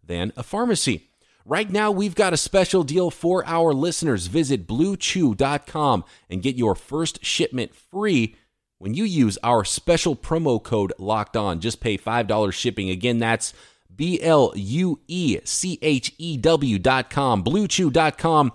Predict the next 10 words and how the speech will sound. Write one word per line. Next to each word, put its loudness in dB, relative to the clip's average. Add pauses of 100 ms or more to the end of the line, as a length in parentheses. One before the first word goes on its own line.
(120)
promo 2
code 4 (300)
Locked -2
On 2
to -6
try -2
it 0
free. -2 (200)
Blue -8
Chew 2